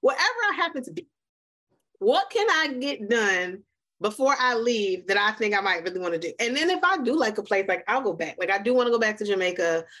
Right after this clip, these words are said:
I'm not going back to Ocho Rios. I wanna go to Negril, which means I gotta find a man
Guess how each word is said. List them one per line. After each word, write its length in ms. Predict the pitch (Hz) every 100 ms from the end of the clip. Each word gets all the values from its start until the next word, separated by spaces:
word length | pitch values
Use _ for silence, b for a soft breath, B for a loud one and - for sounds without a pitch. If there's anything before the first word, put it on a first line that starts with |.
| B _
I'm 120 | 165 185
not 180 | 202
going 140 | 208 214
back 180 | 208 196
to 60 |
Ocho 240 | 175 175 175
Rios. 340 | 170 160 156
I 60 | 175
wanna 220 | 170 175
go 100 | 180
to 80 | 185
Negril, 520 | 185 170 151 147 151 _
which 160 | 175 170
means 120 | 175
I 60 |
gotta 160 | 175 170
find 160 | 185 175
a 40 |
man 400 | 180 160 151 156